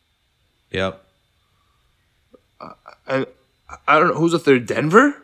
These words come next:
Speaker 2: Uh, I'll say four. Denver, and then f-, four, I'll say the Washington.
Speaker 1: Washington. You can also say the Texans, too, because, look, they're,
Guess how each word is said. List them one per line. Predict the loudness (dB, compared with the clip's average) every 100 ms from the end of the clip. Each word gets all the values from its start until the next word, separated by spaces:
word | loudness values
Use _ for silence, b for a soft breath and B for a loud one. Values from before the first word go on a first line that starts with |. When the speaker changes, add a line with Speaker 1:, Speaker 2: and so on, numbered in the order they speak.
| _ 0
Speaker 2:
Uh, | 2 2
I'll | 0 2
say | 2
four. | 2 4 4
Denver, | 4 2 2 4 4 2 -2
and | -2
then | -2 -2
f-, | -6 -20 _ _ _ -20
four, | -4 4 4
I'll | 4
say | 2
the | 2
Washington. | 2 0 -2 -4 -4 -8 _ _ _ _ _ _ _ _ _ _
Speaker 1:
Washington. | -8 -6 -8 -12 -12 -12 -12 -14
You | -4
can |
also | -2 0
say | 2 2
the | 2
Texans, | 0 -2 -2 -4
too, | 0 2
because, | 2 2 2 2
look, | -2 0
they're, | 0 2 2 2 -2 -6